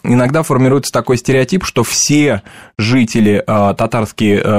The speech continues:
м, татары в Татарстане проживающие, они все казанские татары. Это далеко не так.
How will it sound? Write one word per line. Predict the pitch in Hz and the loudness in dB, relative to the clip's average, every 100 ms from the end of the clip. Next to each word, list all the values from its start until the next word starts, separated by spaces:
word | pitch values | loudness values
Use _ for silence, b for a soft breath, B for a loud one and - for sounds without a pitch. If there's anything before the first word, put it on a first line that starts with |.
| 101 95 | 2 0
м, | - - 120 90 - | -4 -8 -6 -4 -4
татары | 123 117 113 104 98 | -4 -2 0 0 -2
в | - | -2
Татарстане | 117 139 143 185 196 | -4 -2 -2 0 0
проживающие, | 139 127 123 117 - 107 | 0 -2 0 0 0 0
они | 208 | 0
все | - - | 0 -2
казанские | 110 101 104 101 110 | 0 0 0 0 -4
татары. | - 104 92 85 80 - | -4 -4 -4 -4 -6 -6
Это | 117 | -2
далеко | 117 123 135 | 0 2 2
не | 131 135 | 0 0
так. | 101 87 | -2 -4